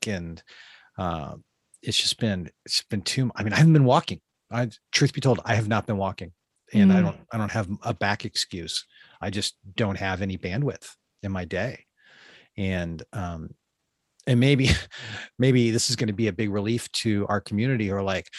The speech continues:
Speaker 1: "How's this guy get time to, like, go walking every day and go out on his kayak all the time? Sounds like a,
Speaker 2: <laughs>
Speaker 1: sounds like a slacker to me." Well, you're right. I probably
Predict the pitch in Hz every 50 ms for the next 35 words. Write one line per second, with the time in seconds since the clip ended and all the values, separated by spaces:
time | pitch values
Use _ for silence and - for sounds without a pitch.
0 | - - - - 151 214 214 175 180 143 - 190 190 202 180 139 156 143 - -
1 | 151 180 190 170 147 135 131 135 135 135 - - 135 127 123 123 135 147 180 196
2 | - 165 151 139 135 131 131 110 113 123 117 110 120 123 117 113 110 107 101 101
3 | 98 95 101 104 110 127 143 143 139 139 135 127 120 113 98 - - - - 143
4 | 170 160 135 117 107 101 - 113 104 101 95 101 98 - 107 101 101 92 85 82
5 | - _ _ - - - - 127 160 165 147 123 - 151 147 131 117 - 113 107
6 | 92 - 349 330 - - - 311 - - - - - - - - - - - 151
7 | 214 214 175 208 208 156 170 147 - - - - - 190 190 175 - 170 143 127
8 | 120 117 120 139 151 139 135 123 110 113 131 147 165 160 143 165 175 170 185 208
9 | 208 110 87 - - - - 147 151 143 160 165 170 -